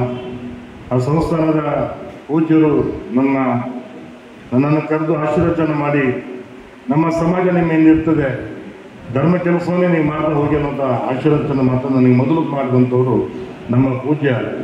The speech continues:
ಕಾಳಿಕಾಂಬ ಮಠದ ಸ್ವಾಮೀಜಿಯವರು. ನನ್ನ ಬದುಕಲ್ಲಿ ಅದನ್ನು ಮರಿಬಾರ್ದು ಕೂಡ. ಹೇಳ್ತಾರೆ, "ಅರಿವಂ ಪಸರಿಸುವುದೇ ಧರ್ಮ, ಅದ ತಡೆಯುವುದೇ ಅಧರ್ಮ" ಎನ್ನುವಂಥ ಮಾತನ್ನು ಹೇಳ್ತಾರೆ. ಬಹುಶಃ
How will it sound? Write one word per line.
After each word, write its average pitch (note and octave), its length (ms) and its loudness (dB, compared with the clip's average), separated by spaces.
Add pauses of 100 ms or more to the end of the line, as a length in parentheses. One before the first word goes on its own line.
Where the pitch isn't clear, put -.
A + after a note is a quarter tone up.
(100)
ಕಾಳಿಕಾಂಬ C#3+ 440 2
ಮಠದ B2+ 320 0
ಸ್ವಾಮೀಜಿಯವರು. A#2 720 0
ನನ್ನ A#2+ 260 6
ಬದುಕಲ್ಲಿ D3+ 360 2
ಅದನ್ನು B2 160 2
ಮರಿಬಾರ್ದು C3 560 2
ಕೂಡ. A2+ 140 -8 (2750)
ಹೇಳ್ತಾರೆ, G3 400 0 (480)
"ಅರಿವಂ E3+ 340 4
ಪಸರಿಸುವುದೇ D#3 680 4
ಧರ್ಮ, C3 320 2 (460)
ಅದ B2+ 120 -2
ತಡೆಯುವುದೇ D3 460 6
ಅಧರ್ಮ" D#3 460 2
ಎನ್ನುವಂಥ C#3+ 280 0
ಮಾತನ್ನು C3 400 0
ಹೇಳ್ತಾರೆ. B2 560 -2 (1160)
ಬಹುಶಃ E3+ 640 2